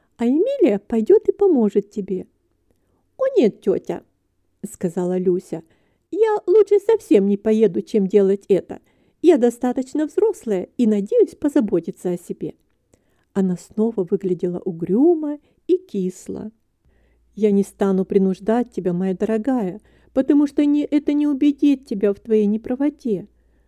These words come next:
Но я советую тебе еще раз пойти и переодеться в более подходящее платье. Я предупреждаю тебя,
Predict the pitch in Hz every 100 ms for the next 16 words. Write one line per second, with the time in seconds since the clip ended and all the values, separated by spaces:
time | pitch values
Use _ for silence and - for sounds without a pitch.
0 | _ 175 208 247 277 370 311 262 311 320
1 | 392 339 320 - 226 277 233 185 - 208
2 | 190 - 196 196 226 285 330 254 196 -
3 | 233 202 214 202 208 262 - 302 196 196
4 | - 311 330 285 302 - - _ _ _
5 | _ _ 180 180 196 - 294 294 392 392
6 | 240 233 302 320 226 202 175